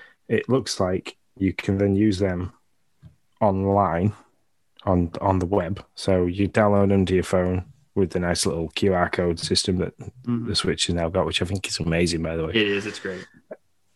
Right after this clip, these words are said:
Speaker 1: Um, and then upload them to this website, and it'll give you a fancy, nice looking postcard style.
Speaker 2: I'm gonna make a bold prediction.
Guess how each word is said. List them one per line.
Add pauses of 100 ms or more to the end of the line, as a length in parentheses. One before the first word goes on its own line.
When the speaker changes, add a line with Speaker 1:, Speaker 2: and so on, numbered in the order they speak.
(120)
Speaker 1:
Um, (2250)
and
then
upload
them
to
this
website,
and (280)
it'll
give
you
a
fancy,
nice
looking (400)
postcard
style. (1500)
Speaker 2:
I'm
gonna
make
a
bold
prediction.